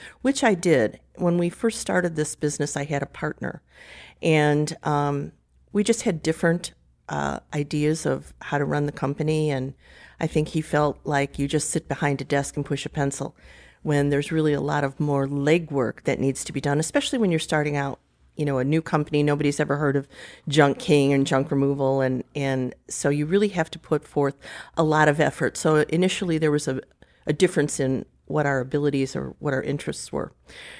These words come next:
So it took a long time to be able to buy him out,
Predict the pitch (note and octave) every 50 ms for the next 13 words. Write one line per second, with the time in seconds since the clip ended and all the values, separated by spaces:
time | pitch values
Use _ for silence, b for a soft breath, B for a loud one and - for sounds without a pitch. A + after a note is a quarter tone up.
0 | B B B B - - - G#3+ G3 F#3+ F#3 F#3 - - _ _ _ _ _ _
1 | - G3 G3 - - - D#4 D4 - C4 G#3+ F#3 F#3 F3+ F3+ F3+ F#3 F#3 - -
2 | F#3+ E3 D#3+ D3+ D3 D3+ D3 - - D3+ C#3+ - D3 D3 D3 C#3+ D3 D3 D#3 D3+
3 | - - - C#3 C3+ C3 C#3 C#3+ C#3+ C#3+ E3 C#3 C3+ - B2+ C3 B2+ B2 D3+ -
4 | - -